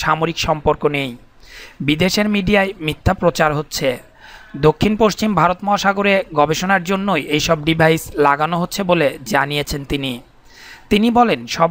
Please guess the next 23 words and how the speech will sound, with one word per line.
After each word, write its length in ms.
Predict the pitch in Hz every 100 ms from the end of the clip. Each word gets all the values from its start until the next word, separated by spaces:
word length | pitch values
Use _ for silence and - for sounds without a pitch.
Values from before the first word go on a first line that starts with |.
| 208
উন্নয়নশীল 500 | 170 175 202 185 220
দেশের 320 | 208 208 214 208 -
আন্তর্জাতিক 600 | 147 143 165 175 175 185
জলসীমার 520 | 180 180 - 196 202
মধ্যে 340 | 196 180 190 170 -
গবেষণা 400 | 143 156 170 185
চালানোর 460 | 180 170 175 151 127 147
অধিকার 340 | 143 147 156 143
রয়েছে। 520 | 143 139 - 143 127 - _ - - - - -
জানা 300 | 143 156 180
গিয়েছে, 360 | 190 214 - 220
ওই 240 | 208 208
সিসমোমিটার 720 | - - - 190 196 196 202 185
ডিভাইসটি 480 | 196 208 - 208 196 156
দীর্ঘদিন 440 | 151 160 180 208
ধরে 220 | 190 190 123 127 143
জলের 260 | 151 160 -
তলায় 240 | 165 160 160
থাকবে 400 | 165 170 185 185 - - -
ও 160 | 139 135
জলের 360 | 156 156 175
নিচে 260 | 185 185 190
কোনো 420 | - 196 196 180